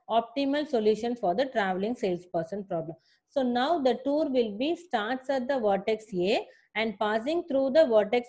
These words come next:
B to D, D to E, E to C, and finally it reached to the starting vertex, that is A. Okay.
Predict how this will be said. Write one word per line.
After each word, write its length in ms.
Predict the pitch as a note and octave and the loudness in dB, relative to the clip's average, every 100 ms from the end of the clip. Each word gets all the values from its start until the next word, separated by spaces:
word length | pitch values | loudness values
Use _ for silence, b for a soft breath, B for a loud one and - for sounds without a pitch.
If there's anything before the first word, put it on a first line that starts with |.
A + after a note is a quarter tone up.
| G3 F3+ | -4 2
B 340 | A3+ C4 - | 2 0 -4
to 340 | D4+ D#4 C#4+ F#3+ | -4 0 -2 0
D, 480 | G3+ A3+ F4+ C4+ F3+ | 0 2 0 0 0
D 300 | G#3 A3+ A3 | 0 -2 -4
to 220 | C#4 C#4 | -4 -2
E, 420 | A#3+ F3 G3+ C#4 D#4 G#3 G#3 | -2 -4 -4 -4 -4 -4 -4
E 200 | A3+ - | -6 -4
to 160 | C4+ B3+ | -4 -4
C, 380 | - A3 D#4 - b b - | -4 -2 -2 -4 b b -4
and 180 | C4 B3+ | -2 0
finally 640 | A3 A#3 B3+ C#4+ F4 C#4 | 0 0 0 2 2 0
it 180 | G#3+ G3+ | -2 0
reached 320 | A#3+ C4 - | 0 0 -2
to 140 | G#3 F#3 | -4 0
the 160 | F4 - | -2 -2
starting 460 | G3 F#3 G#3 A3+ | -4 -2 -4 -2
vertex, 360 | F#3+ E3+ C4+ D4 | -2 -2 -2 -4
that 160 | F#3+ D#3+ | -6 -2
is 140 | A#3+ - G3+ | -4 -2 -4
A. 140 | E3 - _ _ _ - | -4 -6 _ _ _ -16
Okay. 240 | F#3+ E4+ | -10 -10